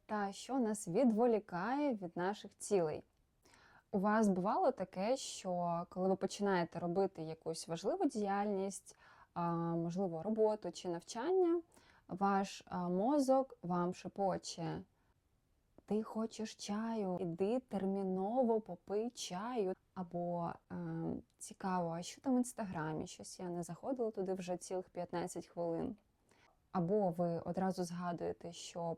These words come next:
потрібно закинути прання, пропилососити, або ще якісь справи, які не були заплановані, але ваш мозок, е, намагається переключити вашу увагу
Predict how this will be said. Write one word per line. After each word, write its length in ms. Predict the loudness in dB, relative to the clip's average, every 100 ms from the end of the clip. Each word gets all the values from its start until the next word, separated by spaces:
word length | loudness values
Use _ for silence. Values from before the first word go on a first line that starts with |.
| -6
потрібно 500 | -2 0 2 0 -2
закинути 880 | -4 -2 -4 -4 -8 -8 -6 -6 -8
прання, 760 | -10 -8 -4 -2 0 0 -2 -2
пропилососити, 1080 | -4 -2 -2 -2 0 2 2 0 -4 -4 -4
або 260 | -4 -4 -4
ще 240 | -4 0
якісь 640 | 4 4 2 2 2 2 -12 _ _ -12
справи, 720 | -8 -2 2 6 8 8 6
які 680 | 2 0 0 -4 2 4 2 -4 -20 -14 0
не 140 | 4
були 300 | 8 8 6
заплановані, 840 | 4 0 -2 0 4 4 4 2 0
але 260 | -4 -2 0
ваш 380 | 0 -2 2
мозок, 560 | 4 4 2 2 0 -2 -20 -20 _ -6
е, 80 | 2
намагається 560 | 4 4 2 2 0
переключити 1000 | 0 4 6 4 2 0 2 2 4 2 0
вашу 460 | 2 2 0 -6
увагу 640 | -4 0 0 0 4 4